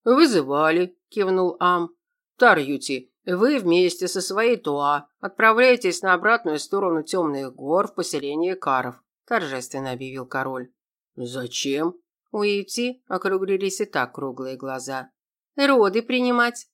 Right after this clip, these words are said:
я подмигнула Клаве. «Как роды?» ахнула она. «Тут есть беременные женщины?»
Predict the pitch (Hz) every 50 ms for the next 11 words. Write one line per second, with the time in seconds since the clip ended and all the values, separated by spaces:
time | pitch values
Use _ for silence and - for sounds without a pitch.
0 | _ _ _ - 196 180 170 - 156 143 156 156 151 147 156 151 147 143 147 147
1 | - 165 160 151 143 143 147 151 143 _ _ _ _ _ _ _ _ _ _ -
2 | 254 254 247 240 226 - - 233 233 233 226 214 196 208 202 - _ _ _ 196
3 | 190 190 190 - 196 180 175 180 180 175 170 170 175 175 170 170 - _ _ _
4 | _ _ - 269 269 262 269 262 254 262 262 240 220 240 240 254 254 254 247 240
5 | 247 233 220 202 208 240 262 302 359 392 370 - - 233 208 196 185 185